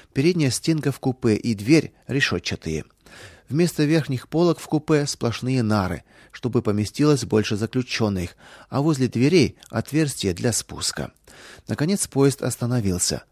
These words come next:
На перроне я увидел некоторых родственников. Как истосковалось моё сердце по любимым. Как хотелось выскочить из вагона, обнять всех и расцеловать.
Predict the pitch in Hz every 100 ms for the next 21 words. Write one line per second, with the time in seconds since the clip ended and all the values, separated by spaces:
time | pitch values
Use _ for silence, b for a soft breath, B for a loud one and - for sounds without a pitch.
0 | _ - 87 87 117 135 120 B B -
1 | 156 170 151 151 127 120 123 123 127 110
2 | 98 - 87 85 85 87 - _ B B
3 | B B B 156 - 151 139 131 120 117
4 | 156 143 113 110 101 - 139 - 117 117
5 | 110 98 95 80 82 76 _ B B -
6 | 175 - 143 151 147 117 139 - 123 107
7 | - 98 95 98 147 160 127 78 110 139
8 | 139 - 127 - 120 110 - 107 107 87
9 | - -